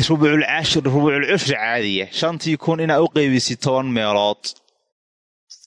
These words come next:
Shantii kun toban meelood u qaybi. Toban meelood u qaybi. Meeshii waa shan boqol, soo ma ahayn?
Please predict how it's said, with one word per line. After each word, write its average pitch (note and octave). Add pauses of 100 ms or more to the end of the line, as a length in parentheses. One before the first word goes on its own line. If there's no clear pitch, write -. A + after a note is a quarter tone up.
(760)
Shantii D3
kun B2+
toban B2+
meelood G#2+
u -
qaybi. F#2+ (1500)
Toban A2
meelood F#2
u -
qaybi. F#2+ (640)
Meeshii C#3+
waa B2+
shan C3+
boqol, A#2+
soo D#3+
ma D3+
ahayn? G2+